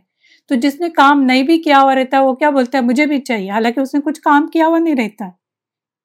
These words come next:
تو یہ بچے جیسی حرکتیں، جو نہیں کیے اس پہ بھی ہماری تعریف کرو، یہ حال ہے۔ تو یہ خوش نہ ہو اس، ان باتوں پہ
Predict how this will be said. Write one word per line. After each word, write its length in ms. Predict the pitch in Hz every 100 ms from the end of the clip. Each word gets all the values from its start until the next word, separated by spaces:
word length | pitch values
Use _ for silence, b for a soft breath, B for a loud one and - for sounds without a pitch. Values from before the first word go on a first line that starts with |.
| -
تو 60 |
یہ 60 | 359
بچے 480 | 285 302 302 - 381
جیسی 300 | 359 339 349
حرکتیں، 560 | 311 262 269 254 233 180 b b b
جو 140 | -
نہیں 320 | 311 269 311 370
کیے 200 | 370 359
اس 200 | 320 -
پہ 100 | 302
بھی 120 | 302
ہماری 320 | 277 262 254
تعریف 480 | 254 220 214 202 -
کرو، 280 | 214 190 180 _ -
یہ 180 | 214 277
حال 260 | 262 240
ہے۔ 240 | 185 185 - _ _ _ _ _ _ _
تو 80 | -
یہ 180 | 226 226
خوش 400 | 214 233 226 -
نہ 100 | 220
ہو 180 | 220 208
اس، 300 | 202 196 208
ان 220 | 302 214
باتوں 340 | 202 196 - 202
پہ 180 | 208